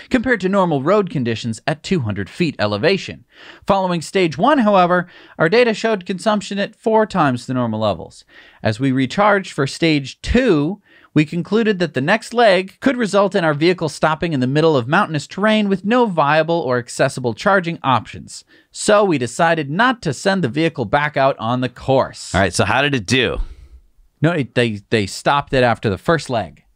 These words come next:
Speaker 1: 'cause they was, they didn't have enough range.
Speaker 2: So h-, how did it do?
Speaker 1: So they didn't complete the San Felipe two fifty
Speaker 2: Oh.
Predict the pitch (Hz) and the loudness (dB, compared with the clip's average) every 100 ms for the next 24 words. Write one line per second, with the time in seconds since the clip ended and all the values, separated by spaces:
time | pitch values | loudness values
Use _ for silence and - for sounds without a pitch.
0 | - 117 95 90 85 71 _ 104 85 - | -6 -6 -4 -6 -6 -10 _ -2 -2 0
1 | 170 175 147 151 147 127 120 - _ _ | 0 2 0 0 0 0 0 -6 _ _
2 | _ - 107 104 85 - - - _ _ | _ -4 0 0 -4 -12 -18 -20 _ _
3 | _ - _ _ _ - - - 90 85 | _ -20 _ _ _ -20 -14 -6 -4 -4
4 | - 85 92 87 87 - 127 98 85 - | -6 -6 -2 -2 -4 -4 -4 -4 -8 -14
5 | _ _ _ _ _ _ - 113 98 95 | _ _ _ _ _ _ -6 -4 -2 -4
6 | 90 82 _ _ _ - 156 185 180 185 | -8 -12 _ _ _ 0 2 4 2 -2
7 | 175 175 156 127 - - _ _ _ _ | -4 0 0 0 -4 -16 _ _ _ _
8 | _ _ _ _ _ - 120 143 131 113 | _ _ _ _ _ -4 -2 0 -2 -2
9 | 123 120 117 104 113 98 - - - 110 | -2 0 0 -4 -6 -4 -2 -2 -4 0
10 | 147 175 160 117 69 65 | 2 4 4 2 0 -6